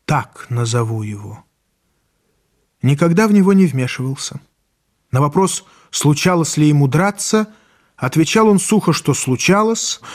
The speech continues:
но в подробности не входил, и видно было, что таковые вопросы были ему неприятны.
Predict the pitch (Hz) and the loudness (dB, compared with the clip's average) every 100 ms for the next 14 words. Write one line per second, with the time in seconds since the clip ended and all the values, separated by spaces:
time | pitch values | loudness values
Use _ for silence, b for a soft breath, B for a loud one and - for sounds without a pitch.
0 | B B 143 143 175 170 196 151 147 - | B B 0 0 0 2 2 0 -2 0
1 | 143 131 - 135 151 214 226 - _ _ | 2 2 0 0 2 2 0 -8 _ _
2 | _ _ _ _ - 139 196 220 220 208 | _ _ _ _ 0 4 4 4 4 4
3 | 214 202 - 147 147 147 147 151 135 - | 4 2 -2 -2 0 2 4 4 2 2
4 | 180 - 180 135 156 139 120 123 127 - | 0 2 2 4 2 2 2 0 0 -2
5 | 117 98 80 - 85 | -4 -4 -10 -10 -12